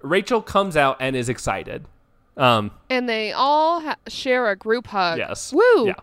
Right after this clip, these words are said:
Speaker 2: Now we're at opening night. Sue is trying to scalp her ticket outside.
Speaker 1: Yes.
Speaker 2: Uh, we also hear another, um, scalper, like,
Speaker 1: Yep.
Speaker 2: yelling about tickets.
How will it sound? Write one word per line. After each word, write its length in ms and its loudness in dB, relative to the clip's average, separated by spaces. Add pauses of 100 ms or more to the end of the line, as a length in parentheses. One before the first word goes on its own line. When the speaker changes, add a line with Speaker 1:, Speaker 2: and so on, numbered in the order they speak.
(420)
Speaker 2:
Now 220 4
we're 100 0
at 180 2
opening 420 -6
night. 300 -14 (140)
Sue 360 -6
is 140 -2
trying 280 -4
to 80 -6
scalp 440 -6
her 120 -10
ticket 440 -8
outside. 680 -4
Speaker 1:
Yes. 300 -6 (160)
Speaker 2:
Uh, 180 -2
we 120 -4
also 260 -6
hear 340 -4
another, 680 -4 (180)
um, 380 -8
scalper, 680 -6
like, 280 -14 (220)
Speaker 1:
Yep. 280 -6 (140)
Speaker 2:
yelling 640 -8
about 400 -4
tickets. 440 -10